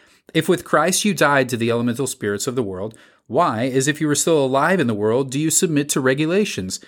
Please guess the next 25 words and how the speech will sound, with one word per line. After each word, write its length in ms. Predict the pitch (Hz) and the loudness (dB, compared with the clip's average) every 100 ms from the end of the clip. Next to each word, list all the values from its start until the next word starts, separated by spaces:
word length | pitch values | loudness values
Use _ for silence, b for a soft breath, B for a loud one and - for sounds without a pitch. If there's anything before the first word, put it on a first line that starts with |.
| B _ | B _
Do 140 | - 113 | -4 -2
not 200 | 127 117 | -2 -2
handle, 380 | 101 101 107 | -6 -4 -6
do 160 | 107 127 | -4 -2
not 200 | 135 135 | -2 -2
taste, 400 | 101 95 95 - | -6 -6 -4 -2
do 80 | 120 | -2
not 180 | 127 123 | -2 -4
touch, 340 | 95 92 - B B B | -6 -6 -10 B B B
referring 320 | 160 185 214 | 0 2 4
to 60 | 214 | 4
things 360 | 214 170 175 - | 4 2 2 2
that 120 | - | 2
all 220 | 139 160 | 2 2
perish 500 | - 160 156 98 - | 0 0 2 2 0
as 140 | 110 | -2
they 100 | 107 104 | 0 0
are 60 | |
used, 560 | 95 113 113 90 - - B B | 0 -2 -2 -2 -8 -12 B B
according 400 | 123 - 175 185 | -6 0 2 2
to 60 | 151 | 0
human 400 | 143 151 165 165 | 0 -2 -2 -4
precepts 580 | - 180 175 - 92 - | -4 -4 -2 -4 -6 -6
and 120 | 98 | -6
teachings. 640 | - 143 - 92 85 - | -4 -4 -4 -10 -10 -12